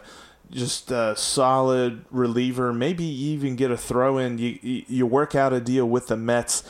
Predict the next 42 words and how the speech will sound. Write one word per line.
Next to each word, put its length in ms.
and 120
you 140
get 340
Wilson 340
Ramos 580
and 180
Seth 320
Lugo. 560
Who 180
knows? 260
That's 240
just, 320
that, 180
that's 340
a 120
wild 400
spitballing 600
thing. 200
I 60
don't 180
even 180
know 120
if 100
the 80
Reds 240
could 140
put 140
something 380
like 200
that 220
together 380
because 480
the 120
Mets 420
themselves 880
are 100
kind 480
of 220
a 200
team 420
that 180
is 640